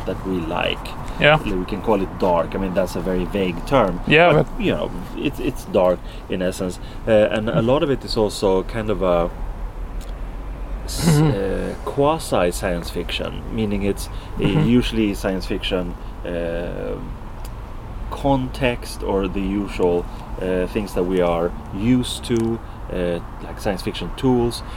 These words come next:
Speaker 1: But
Speaker 2: Mm-hmm.
Speaker 1: what I'm after is that someone like Ballard, uh, someone like, uh, Philip K. Dick,
Speaker 2: Yeah.
Speaker 1: uh,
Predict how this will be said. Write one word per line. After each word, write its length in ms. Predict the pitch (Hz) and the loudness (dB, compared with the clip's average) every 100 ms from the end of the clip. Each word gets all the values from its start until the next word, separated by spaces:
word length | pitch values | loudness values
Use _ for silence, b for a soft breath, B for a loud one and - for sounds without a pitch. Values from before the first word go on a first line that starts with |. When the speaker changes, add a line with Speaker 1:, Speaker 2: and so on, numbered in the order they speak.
| B B - | B B 2
Speaker 1:
But 160 | 113 | 2
Speaker 2:
Mm-hmm. 760 | 147 143 - - - - - 120 | 2 -2 -6 -10 -10 -10 -6 2
Speaker 1:
what 120 | 127 | 4
I'm 120 | 113 | 4
after 280 | 117 110 90 | 0 -2 -2
is 240 | 87 - | -2 -2
that 200 | - 90 85 - - - - - - | -4 -2 -2 -6 -8 -10 -10 -10 -10
someone 400 | - 135 117 107 | -6 -2 0 2
like 160 | 95 87 82 | 2 -2 -2
Ballard, 440 | 101 98 120 165 170 - B B B | 0 0 0 -4 -6 -10 B B B
uh, 400 | 104 98 95 90 | 0 2 2 0
someone 460 | 90 - 101 92 90 | -2 -2 -2 0 0
like, 300 | 90 87 - | 0 -2 -2
uh, 100 | 95 | -6
Philip 300 | 87 - 87 | -4 -6 -6
K. 180 | - 87 | -6 -6
Dick, 280 | 78 95 143 - - B B 160 | -2 -2 -4 -6 -10 B B 2
Speaker 2:
Yeah. 160 | 151 | 4
Speaker 1:
uh, 680 | - 95 92 92 90 87 87 | 4 2 2 0 0 -2 -4